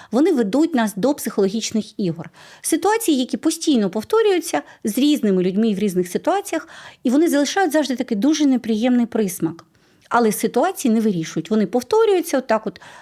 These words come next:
з однією людиною, з другою людиною, з третьою людиною. І ти таки відчуваєш себе, як у розбитого корита, і хочеться знайти винного.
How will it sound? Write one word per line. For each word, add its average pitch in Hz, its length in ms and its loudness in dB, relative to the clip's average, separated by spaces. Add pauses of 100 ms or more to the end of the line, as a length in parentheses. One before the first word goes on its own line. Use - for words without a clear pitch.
з 220 220 2
однією 370 340 4
людиною, 277 360 2
з 226 40 -6
другою 302 360 2
людиною, 254 480 2 (200)
з - 80 -18
третьою 302 360 0
людиною. 220 480 0 (280)
І 262 60 0
ти 349 120 0
таки 226 220 -2
відчуваєш 294 420 0
себе, 220 200 0
як 277 200 -2
у - 20 2
розбитого 214 480 0
корита, 302 500 0 (300)
і 226 60 -2
хочеться 349 400 0
знайти 208 300 0
винного. 160 440 0